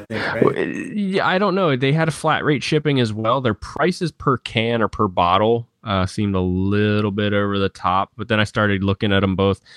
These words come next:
Speaker 2: I think they're comparable to Tavour
Speaker 1: Okay.
Speaker 2: as far, just a, just a quick five, ten minute look, but,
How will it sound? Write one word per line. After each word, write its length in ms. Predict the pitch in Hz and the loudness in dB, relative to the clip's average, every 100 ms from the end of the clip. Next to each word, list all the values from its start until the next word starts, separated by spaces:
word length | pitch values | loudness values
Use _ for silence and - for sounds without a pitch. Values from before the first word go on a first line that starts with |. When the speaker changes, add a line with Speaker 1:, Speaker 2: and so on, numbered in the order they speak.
| - - | -20 -10
Speaker 2:
I 80 | - | -6
think 160 | 165 165 | -4 -2
they're 100 | 101 | -2
comparable 580 | 85 82 80 80 80 82 | -2 -2 0 0 -2 -8
to 100 | - | -8
Tavour 380 | 87 87 82 80 85 | -6 -2 0 0 -2
Speaker 1:
Okay. 320 | - _ 107 | -6 _ -12
Speaker 2:
as 100 | 104 | -6
far, 240 | 107 95 | 0 0
just 240 | 101 120 131 | 2 0 0
a, 40 | 110 | -2
just 240 | 120 120 | -2 -2
a 40 | |
quick 280 | 113 117 107 | -2 0 -2
five, 240 | - 95 - | 0 0 2
ten 180 | 98 | 0
minute 200 | 95 92 | 2 0
look, 280 | 92 95 - | 0 0 0
but, 200 | - 85 | -2 -4